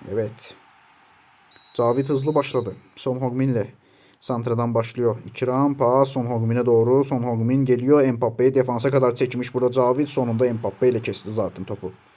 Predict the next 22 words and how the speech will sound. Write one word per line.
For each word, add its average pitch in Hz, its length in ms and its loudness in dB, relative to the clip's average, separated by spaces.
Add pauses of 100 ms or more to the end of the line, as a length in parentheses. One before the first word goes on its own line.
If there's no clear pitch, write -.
(420)
Evet, 151 240 2
Kim 165 140 -6
mi? 139 200 -2
Pas 143 200 0
Mbappe. 117 580 -2
Mbappe 113 300 -4
pas. 127 400 0 (360)
Ricardo 113 360 -2
Kaka. 131 440 0
Kim 127 180 -4
mi? 127 320 -2 (840)
Burada 110 180 -4
Salah'ı 110 360 -2
gördü. 120 360 2
İyi 120 180 -4
düşündü 117 360 -6
ama 123 140 -2
Fabinho 120 400 -2
izin 117 260 -2
vermedi. 120 260 0
Top 127 240 0
kaybı. 117 540 4